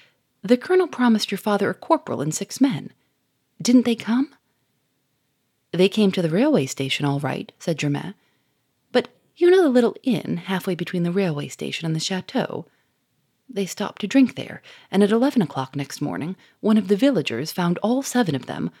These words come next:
along with the footman who was guiding them to the chateau, sleeping like logs in the little wood half mile from the inn. Of course, the innkeeper could not explain when their wine was drugged.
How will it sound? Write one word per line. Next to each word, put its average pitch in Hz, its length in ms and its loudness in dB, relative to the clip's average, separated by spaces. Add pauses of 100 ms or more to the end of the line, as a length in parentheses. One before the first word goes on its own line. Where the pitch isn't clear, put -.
(140)
along 240 360 6
with 180 120 4
the 143 60 -6
footman 143 580 -4
who 160 80 -4
was 143 120 -4
guiding 156 420 -2
them 143 160 -2
to - 100 -12
the 139 80 -6
chateau, 139 600 -6 (220)
sleeping 262 400 2
like 202 200 0
logs 190 580 -2
in 170 80 0
the 170 60 0
little 190 220 2
wood 180 340 0 (240)
half 208 280 -8
mile 185 260 -2
from 185 200 -4
the 247 160 2
inn. 143 260 -10 (1300)
Of 185 160 -4
course, - 300 -8
the 160 160 -2
innkeeper 165 400 -2
could 175 220 -4
not 160 180 0
explain - 640 -2
when 156 140 -2
their 147 140 -2
wine 151 360 -2
was 131 140 -8
drugged. - 500 -6